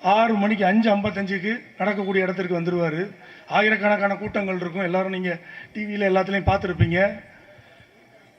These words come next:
காலையில ஆறு மணிக்கு ஆரம்பிச்சுச்சுன்னா குறைஞ்சபட்சம் ஒரு ஒன்பது, ஒன்பதரை மணி வரைக்கும் நடப்பாரு.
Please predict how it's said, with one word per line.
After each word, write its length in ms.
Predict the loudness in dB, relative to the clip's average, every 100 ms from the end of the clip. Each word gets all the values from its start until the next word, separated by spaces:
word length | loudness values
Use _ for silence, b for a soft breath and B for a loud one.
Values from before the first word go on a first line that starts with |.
| -20 _ _ _ 0
காலையில 400 | 2 4 4 4
ஆறு 200 | 4 2
மணிக்கு 280 | 0 0 0
ஆரம்பிச்சுச்சுன்னா 480 | -2 -4 -2 -2
குறைஞ்சபட்சம் 760 | -2 0 0 0 -2 -2 -2 -2 -10 -20 _ -8
ஒரு 140 | -2
ஒன்பது, 520 | 2 2 2 2 2
ஒன்பதரை 280 | 2 2 0
மணி 160 | -2 0
வரைக்கும் 280 | 0 0
நடப்பாரு. 540 | 0 0 2 0 -2